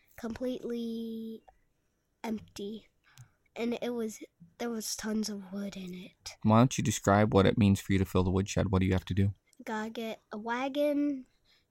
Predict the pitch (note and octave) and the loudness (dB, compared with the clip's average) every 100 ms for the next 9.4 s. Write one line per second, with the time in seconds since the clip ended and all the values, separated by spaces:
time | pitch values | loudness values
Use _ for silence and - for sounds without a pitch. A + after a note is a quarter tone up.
0 | _ - A#3+ B3 A#3+ B3 - B3 A3+ A3+ | _ -8 -4 -4 -4 -6 -6 -4 -2 -2
1 | B3+ B3 A#3+ B3 B3 B3 A#3 A#3 A#3 A#3 | -2 -4 -4 -4 -4 -4 -4 -6 -6 -8
2 | A#3+ A#3 A#3 A3 A3+ - G3 A3+ - - | -6 -6 -6 -6 -6 -6 -8 -10 -12 -14
3 | B3+ A3+ A3 A3+ - - A3+ G#3+ - - | -10 -8 -6 -8 -10 -10 -10 -12 -20 -18
4 | - A3 - - G#3+ G3+ A#3 G#3 - _ | -12 -6 -6 -6 -8 -10 -10 -10 -12 _
5 | _ _ _ _ _ _ _ - G2 G2 | _ _ _ _ _ _ _ 4 6 8
6 | G2 - F#2+ - G2 - G2+ - F#2+ - | 6 2 0 0 0 2 0 2 2 4
7 | - G2+ F#2+ F#2+ G2 G2+ G#2 - _ _ | 6 6 6 4 2 0 -2 -8 _ _
8 | _ _ - - A#3+ - - - - _ | _ _ -16 -12 -10 -12 -14 -14 -16 _
9 | - G2+ G2 | 0 4 4